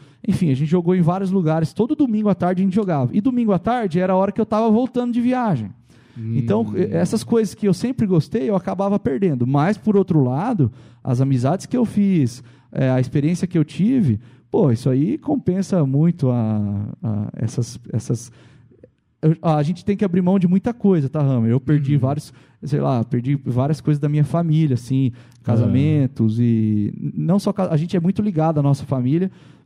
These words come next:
Speaker 1: e então a gente sempre tá junto, e eu não tava junto, né?
Speaker 2: Aham.
Speaker 1: Até eu lembro que, acho que ninguém sabe disso. É
Speaker 2: E é assim que a gente gosta.
Speaker 1: <laughs> Não, não era assim, surpreendente, assim, mas eu lembro que um dia, quando entreguei o cargo, a gente foi,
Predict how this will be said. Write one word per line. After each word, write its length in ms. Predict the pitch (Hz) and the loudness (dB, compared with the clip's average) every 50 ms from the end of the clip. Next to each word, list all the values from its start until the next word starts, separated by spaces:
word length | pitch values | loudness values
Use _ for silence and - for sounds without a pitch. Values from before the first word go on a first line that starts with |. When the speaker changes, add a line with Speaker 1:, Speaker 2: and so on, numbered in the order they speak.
| _ _ - | _ _ -4
Speaker 1:
e 140 | 139 139 | -2 -2
então 180 | 139 143 - 147 | 0 0 0 0
a 60 | 151 | 2
gente 180 | 147 160 151 - | 2 0 -2 -4
sempre 240 | - 175 185 185 - | -4 -4 -4 -4 -2
tá 160 | 214 220 214 | 0 2 4
junto, 460 | 175 175 185 190 180 147 - - 123 | 4 4 4 4 2 0 0 0 0
e 60 | 120 127 | 0 2
eu 180 | 143 165 175 - - | 2 0 0 0 0
não 140 | 180 233 247 | -2 -2 0
tava 400 | - - 208 196 208 214 240 208 | 0 -2 0 0 0 0 0 2
junto, 360 | 175 175 175 175 170 - 127 | 2 2 2 0 0 0 0
né? 160 | 120 123 123 120 - - - - - - | 0 0 -2 -4 -6 -12 -18 -16 -10 -4
Speaker 2:
Aham. 140 | 113 110 117 | -2 0 0
Speaker 1:
Até 180 | 113 104 143 160 | 0 0 2 2
eu 80 | 180 | 2
lembro 300 | 175 165 175 190 175 156 - | 2 2 2 2 0 0 0
que, 300 | - 170 151 127 110 107 - - - _ _ _ _ _ _ _ _ _ _ _ _ _ - | 0 0 2 2 2 0 -4 -8 -20 _ _ _ _ _ _ _ _ _ _ _ _ _ -6
acho 140 | 127 120 - | -6 -4 -2
que 80 | 147 | -2
ninguém 200 | 139 127 147 156 | 0 2 2 2
sabe 260 | 151 - 170 170 170 | 2 0 0 2 2
disso. 340 | 151 127 117 113 - - - - - - - - _ _ _ - | 2 2 0 0 0 -4 -12 -20 -20 -20 -20 -20 _ _ _ -10
É 440 | - - 127 123 117 117 113 107 107 107 | -4 0 0 2 2 2 2 2 0 2
Speaker 2:
E 60 | 120 | 2
é 60 | 123 | 0
assim 200 | 113 - - 135 | 0 0 -2 -2
que 80 | 147 180 | -2 0
a 40 | |
gente 220 | 196 208 220 - - | 0 -2 -2 -4 -2
gosta. 320 | - 104 92 85 - - | -4 -4 -4 -4 0 2
Speaker 1:
<laughs> 600 | 139 139 175 151 170 143 131 - - - - - - | 4 6 6 6 6 4 0 -2 -4 -12 -14 -6 -2
Não, 200 | 285 254 214 190 | 2 2 4 4
não 80 | 180 | 4
era 140 | 180 196 214 | 4 4 2
assim, 340 | 220 202 - 233 208 202 185 | 0 0 0 2 2 4 4
surpreendente, 760 | 165 - 185 175 - 180 180 175 160 156 165 165 165 147 - | 2 2 -2 -2 0 -2 0 0 0 0 0 2 0 0 -2
assim, 180 | 123 - 139 131 | -2 -2 0 2
mas 140 | 127 131 131 | 2 4 4
eu 80 | 135 | 4
lembro 180 | 139 143 151 151 147 | 4 4 2 2 0
que 100 | - 160 | 0 0
um 100 | 147 143 | 2 2
dia, 240 | 127 131 143 135 131 | 2 2 0 0 0
quando 540 | 135 - 131 135 131 135 127 120 117 120 | 0 0 0 2 4 4 4 4 2 2
entreguei 380 | - 127 113 131 127 120 131 143 | 0 -2 -4 -4 -2 0 0 0
o 40 | 143 | 0
cargo, 360 | 143 139 131 143 151 143 131 | 0 0 0 0 2 2 2
a 40 | 127 | 0
gente 160 | 135 127 - | 0 -2 -4
foi, 240 | - - 135 127 | -2 0 0 0